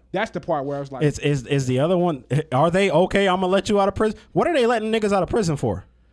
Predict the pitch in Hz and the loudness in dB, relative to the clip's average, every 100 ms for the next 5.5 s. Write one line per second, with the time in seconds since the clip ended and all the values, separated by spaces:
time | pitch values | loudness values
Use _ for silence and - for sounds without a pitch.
0 | _ - 190 202 160 170 220 226 247 208 | _ -4 -4 -2 -2 0 2 2 6 8
1 | 185 170 190 294 226 220 208 202 214 214 | 8 10 10 8 4 0 2 0 0 0
2 | 220 240 185 196 214 208 226 240 247 294 | 0 2 2 0 0 4 4 4 2 0
3 | 320 180 269 180 220 240 208 214 226 - | 0 2 4 4 4 2 0 0 -2 -8
4 | - 196 196 196 175 - 175 160 139 202 | -8 -4 0 0 0 -2 0 0 2 2
5 | 226 214 180 185 - | 2 2 2 0 -2